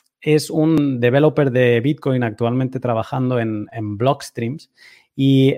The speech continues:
y es un genio. ¿Vale? Eso es, es una de las partes importantes que, que, que quiero que quede aquí. Gregory Maxwell es un crack y ahora os explicaré otra cosa que hizo también en, en dos mil trece. Pues bien, en dos, eh, a principios de dos mil trece,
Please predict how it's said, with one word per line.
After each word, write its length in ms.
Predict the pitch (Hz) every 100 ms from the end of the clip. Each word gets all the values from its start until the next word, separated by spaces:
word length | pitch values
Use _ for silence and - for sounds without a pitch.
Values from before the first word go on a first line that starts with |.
| -
y 220 | 156 139
es 100 | 147
un 140 | 170
genio. 440 | 131 120 98 92 - _ _
¿Vale? 300 | 127 123 131
Eso 140 | 120 135
es, 160 | 131 135
es 280 | 127 127
una 180 | 120 127
de 60 | 123
las 160 | 117
partes 400 | - 120 135 120 -
importantes 640 | 127 117 113 120 120 131
que, 480 | - 117 110 104 123
que, 280 | - 107 104
que 120 | -
quiero 200 | 104 113
que 140 | 117 107
quede 140 | 113
aquí. 280 | 110 107 135 - - _
Gregory 320 | 113 127 127
Maxwell 340 | 123 127 135 123
es 140 | 117
un 200 | 123 117
crack 340 | - 131 139
y 200 | 131 110
ahora 200 | 110 110
os 60 | 117
explicaré 420 | 110 123 113 113
otra 200 | 117 113
cosa 280 | 110 113 127
que 260 | - 117 -
hizo 320 | - 156 -
también 360 | 143 123 123 131
en, 200 | 127 117
en 140 | - 120
dos 140 | 113
mil 200 | 113 110
trece. 300 | 104 101 107 - - - -
Pues 220 | - 151
bien, 200 | 151 135
en 140 | 117 139
dos, 300 | 147 139 139
eh, 300 | - 135 131
a 80 | 135
principios 340 | 147 165 254
de 80 | 233
dos 140 | 175
mil 180 | 151 160
trece, 360 | 139 160 147